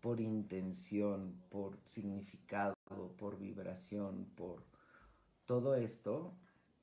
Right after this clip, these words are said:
es un gran ejercicio antes de hablar,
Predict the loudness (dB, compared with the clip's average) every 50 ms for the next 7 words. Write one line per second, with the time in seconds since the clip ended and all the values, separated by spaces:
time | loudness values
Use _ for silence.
0 | _ _ _ _ _ _ _ _ _ _ _ _ _ _ _ _ _ _ _ _
1 | _ _ _ _ -20 -20 -20 -20 -20 -20 -20 _ _ -2 -2 0 2 2 2 4
2 | 6 6 6 6 6 4 4 4 2 2 0 0 -2 -4 -4 -4 -6 -6 -6 -4
3 | -4 -4 -4 -4 -4 -8 -10 -12 -18 -20 -20 _ _ _ _ _ _ _ _ _
4 | _ _ _ _ _ _ _ _ _ _ _ _ _ _ -10 -6 -4 -4 -4 -4
5 | -6 -6 -8 -6 -4 -4 -2 -2 -2 -2 -2 -4 -4 -8 -10